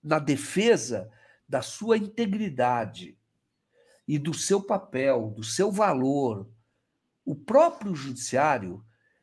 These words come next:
precisaria fazer essa, esse pente fino.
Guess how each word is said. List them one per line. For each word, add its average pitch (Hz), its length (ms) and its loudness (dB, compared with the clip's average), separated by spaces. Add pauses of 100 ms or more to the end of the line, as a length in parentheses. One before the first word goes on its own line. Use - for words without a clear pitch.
(300)
precisaria 165 680 -2
fazer 135 340 -2
essa, 143 440 -6 (100)
esse - 220 -6
pente - 320 -2
fino. - 560 -4